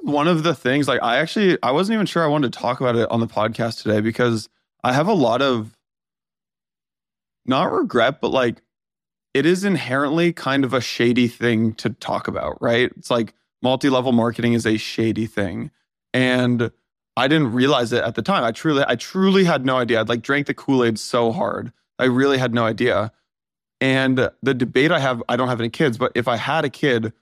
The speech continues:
would I let my kid do this? And the immediate answer is no. Like, that is, this super shady, no. But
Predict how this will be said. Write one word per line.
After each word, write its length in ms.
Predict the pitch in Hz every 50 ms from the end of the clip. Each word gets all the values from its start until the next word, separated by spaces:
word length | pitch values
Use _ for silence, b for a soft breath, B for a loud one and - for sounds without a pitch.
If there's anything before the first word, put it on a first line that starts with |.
| _ _ _ -
would 120 | 131 131
I 140 | 127 127 139
let 180 | 139 139 -
my 160 | 117 123 120 110
kid 240 | - - 120 113
do 120 | - 110 -
this? 380 | - 73 67 - - - - _ _ _ _ _ -
And 100 | 123 135
the 60 | 135
immediate 380 | 131 160 220 254 254 226 180 143
answer 280 | 135 135 131 - 135
is 160 | 120 110 107 113
no. 460 | 110 107 110 101 - - - - _ _ _ _ _ _
Like, 200 | - 117 131 -
that 220 | - 120 123 127 131
is, 120 | 131 123
this 220 | 113 127 120 - -
super 340 | - - 170 165 - 156
shady, 540 | 151 - - 135 127 123 131 127 127 120 - -
no. 380 | 120 120 104 98 - - - _ _ _ _ _ _ _ _ _ -
But 360 | 151 147 143 143 139 - -